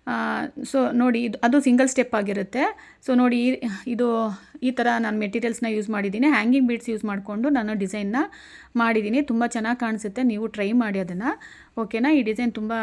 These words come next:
ಚೆನ್ನಾಗಿ ಕಾಣಿಸುತ್ತೆ. ಮೆಟೀರಿಯಲ್ಸ್ ಎಲ್ಲ ನಾನು, ಆ, ಕವಿತಾ ಎಂಟರ್ಪ್ರೈಸಸ್ ಅಂತ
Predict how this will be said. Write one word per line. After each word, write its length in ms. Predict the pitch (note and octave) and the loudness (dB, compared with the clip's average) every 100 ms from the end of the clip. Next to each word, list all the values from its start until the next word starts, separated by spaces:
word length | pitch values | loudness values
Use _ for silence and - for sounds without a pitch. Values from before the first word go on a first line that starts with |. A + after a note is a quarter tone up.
| G#3+ F#3+ - | -4 -6 -8
ಚೆನ್ನಾಗಿ 260 | G#3+ A3 G#3+ | -4 -4 -4
ಕಾಣಿಸುತ್ತೆ. 800 | G#3 G3 F#3+ - D4+ - - - | -4 -4 -6 -4 -4 -6 -16 0
ಮೆಟೀರಿಯಲ್ಸ್ 460 | C4 C4+ F4 E4+ D#4 | 4 4 4 4 4
ಎಲ್ಲ 100 | C#4 | 4
ನಾನು, 240 | C4+ B3+ A#3+ A3+ G#3 G3 - | 4 4 4 2 -4 -8 -6
ಆ, 80 | A3 | -2
ಕವಿತಾ 340 | A#3+ B3 C4 | 0 2 4
ಎಂಟರ್ಪ್ರೈಸಸ್ 580 | C#4 B3 B3 A3+ G#3+ G#3+ | 4 4 0 -4 -4 -6
ಅಂತ 220 | G#3 G3 | -6 -4